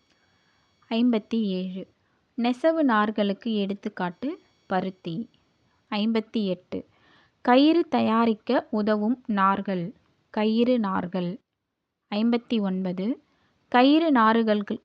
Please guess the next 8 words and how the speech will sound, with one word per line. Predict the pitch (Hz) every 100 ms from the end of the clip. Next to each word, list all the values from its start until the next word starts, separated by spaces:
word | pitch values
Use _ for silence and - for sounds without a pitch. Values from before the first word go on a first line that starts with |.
| _
நார்களுக்கு | 220 214 233 240 220 190 - 294 -
எடுத்துக்காட்டு | 190 202 - 247 202 185 - 185 180 - _ _ _
தென்னை. | 214 208 202 190 196 _ _ _ _ _ _ _ _
அறுபது. | 196 214 202 185 196 254 _ _ _ _ _ _
மெத்தைகள் | 233 240 - 320 294 302 294
தயாரிக்க | 214 214 247 240 233 240
உதவும் | 220 196 190 190 233 -
நார்கள். | 214 190 190 190 190